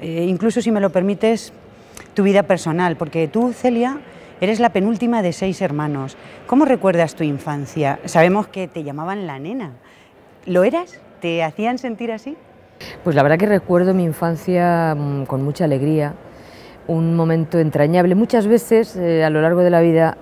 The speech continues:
Speaker 2: uno recuerda esos momentos de la infancia y te acurrucas un poco allí, efectivamente. Yo me sentía protegida por mis hermanos, eran todos varones, todos varones, a-, actualmente han muerto dos, faltan dos, pero sí, sí me sentía muy protegida en aquella época. Después cambiaron las cosas.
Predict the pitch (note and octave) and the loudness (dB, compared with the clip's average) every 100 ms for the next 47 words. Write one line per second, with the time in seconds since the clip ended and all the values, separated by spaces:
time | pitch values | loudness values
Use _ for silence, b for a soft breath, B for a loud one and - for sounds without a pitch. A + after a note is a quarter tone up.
0 | - E3+ F3 F3 D#3+ D#3+ D#3+ D#3+ D#3 D3+ | -8 -4 0 0 2 0 0 0 -2 -2
1 | D3+ D3 C#3 C#3 C3 D#3+ D#3+ - D#3 D#3 | -2 -4 -2 -2 -2 -2 -4 -2 -2 -2
2 | B B B B E3 F3+ D3 D#3 F3 G#3 | B B B B 0 2 2 2 0 -2
3 | G3+ D#3+ D3 D#3 D#3+ C#3 G#3 A3+ D#3 G3+ | -4 -4 -4 -2 0 0 0 -2 -4 -2
4 | F3+ F3 F#3 E3 F3 F#3 F3+ E3 D#3+ C#3 | -2 0 0 0 0 0 2 2 0 -2
5 | - G#3+ F3+ - B B B - D3 D#3 | -2 -2 -2 -6 B B B -4 -2 -2
6 | D3+ D#3 G3 F3+ F3+ D3 D3+ D3 D3 C#3+ | -2 0 0 0 0 0 0 0 0 2
7 | C#3+ D#3 G#3 G#3+ - - - C#3+ C#3 C#3 | 2 4 2 0 -4 -12 -2 0 2 0
8 | C#3 F3 F3 D3+ C3 - - - C#3+ D3 | 0 -2 -2 -2 -2 -2 -6 -2 -2 -2
9 | C#3+ D#3+ D3 C#3+ C3+ C3 C3+ C#3+ C#3 D3 | -2 0 0 2 0 0 0 -2 -2 -2
10 | D3 D3+ - C3 C3+ C3+ C3 C3+ B B | -2 -4 -4 -6 -4 -4 -4 -8 B B
11 | B D3 D3 C4 A#3 A3 A#3+ A#3 G3 E3 | B -2 0 -2 -2 0 -2 -2 -2 -2
12 | F#3+ F3 E3+ F3+ E3 D#3 G#3+ A#3 G#3 - | -2 0 -2 0 0 0 0 2 4 6
13 | G#3 E3 C#3+ B2+ A2+ A#2+ - G#3+ A#3 G3 | 6 6 4 0 0 -2 0 -2 2 4
14 | F#3+ D3+ A#2+ B2+ A#2 F2+ - | 4 4 -2 -6 -6 -8 -10